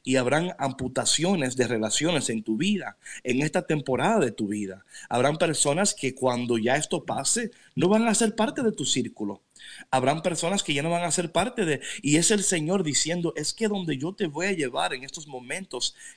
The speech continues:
quiero aligerar tu carga para que tú puedas viajar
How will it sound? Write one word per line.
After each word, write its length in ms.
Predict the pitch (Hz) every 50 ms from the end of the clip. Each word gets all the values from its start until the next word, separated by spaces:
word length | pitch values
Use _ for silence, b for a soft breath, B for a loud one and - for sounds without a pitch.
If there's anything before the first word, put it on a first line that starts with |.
| B -
quiero 400 | - 143 156 175 190 208 214 214 -
aligerar 720 | 147 143 135 135 127 - 139 131 123 123 139 160 180 -
tu 140 | - 131 127
carga 580 | - 135 147 143 123 107 95 113 117 143 - _ B B B B B B
para 240 | - 139 143 135 -
que 120 | - 131
tú 240 | 131 - 147 139 -
puedas 640 | - 131 139 180 220 247 247 185 - - - - _ -
viajar 800 | 113 120 123 120 110 - - - 143 156 131 120 113 113 107